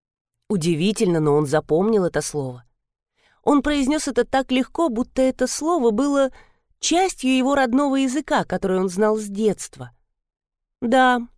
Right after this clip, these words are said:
подтвердила Марселин, «её сакри Лерайе». «Значит, они оба связаны с какой-то сверхъестественной чертовщиной,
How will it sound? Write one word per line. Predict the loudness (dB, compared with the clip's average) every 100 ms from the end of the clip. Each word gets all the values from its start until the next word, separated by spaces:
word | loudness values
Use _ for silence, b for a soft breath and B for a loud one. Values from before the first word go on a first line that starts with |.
| _
подтвердила | -6 0 2 4 4 4
Марселин, | 2 0 -2 0 0 -4 -12 _ _ _ _ _ _
«её | 0 2 2
сакри | 0 2 2 0 -2 0 -2 -6 _ _
Лерайе». | 0 4 6 4 2 0 -4 -8 _ _ _ _ _ _ _ _ _ _ _
«Значит, | -8 -2 -2 -2 -4
они | -4 -2 0
оба | 2 2 0
связаны | -4 -2 -2 0 -2
с | -4
какой-то | -6 0 2 2 0 -4 b b b
сверхъестественной | b -4 0 0 0 -4 -4 -2 -2 -2 -2 0 2 0
чертовщиной, | 0 -2 0 -2 -2 -4 0 2 2